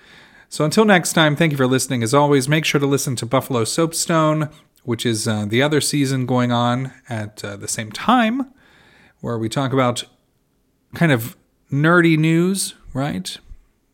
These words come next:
Movies, video games, uh, just weird supernatural things that are happening all over the world.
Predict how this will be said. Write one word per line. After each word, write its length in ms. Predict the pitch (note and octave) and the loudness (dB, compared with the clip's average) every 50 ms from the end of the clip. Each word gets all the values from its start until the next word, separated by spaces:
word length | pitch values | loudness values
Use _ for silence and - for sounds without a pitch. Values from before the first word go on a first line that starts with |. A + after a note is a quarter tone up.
| _ _ _ _ - | _ _ _ _ 2
Movies, 400 | C#3 C#3+ D3+ D3 D3+ D3 C#3+ C3+ | 4 4 6 6 6 4 4 2
video 240 | B2+ C3 C#3+ D3 | 2 2 2 2
games, 840 | C#3 C#3 C#3 C3+ C3+ C#3 C3+ C3+ C3+ C3+ C3+ B2+ - - - - - _ - D#3 - | 0 0 0 0 0 0 -2 -2 -2 -4 -4 -6 -6 -8 -8 -10 -14 _ -20 -16 -14
uh, 240 | A#2+ A2+ - A#2 A#2+ _ _ _ - - - - - - - | -14 -14 -14 -14 -16 _ _ _ -20 -20 -20 -20 -20 -20 -10
just 200 | - F#3+ E3 D#3+ | -6 -4 0 2
weird 480 | D3 C3+ C#3 D3 D#3 D#3 D#3 D3+ C#3+ - | 4 6 8 8 8 8 6 4 2 0
supernatural 600 | - D#3 D3 D3 C3 B2+ C3+ C3+ - D3+ C3+ B2 | 0 0 2 2 2 2 2 0 0 -2 -2 -2
things 360 | - C3+ B2+ B2+ C3+ C3 - | -2 -2 -2 -2 -4 -4 -4
that 100 | - B2 | -2 -2
are 80 | A#2+ | -2
happening 380 | A#2 B2 B2 A#2+ B2 C3 B2 A#2+ | 0 0 -2 -2 -2 -4 -4 -2
all 120 | A#2+ A#2+ | -2 -2
over 160 | A#2+ A#2 A#2 A#2+ | -2 -2 -4 -4
the 80 | A2 | -4
world. 300 | G#2 A2+ A2+ A2+ A2+ A2 | -2 0 0 0 -2 -4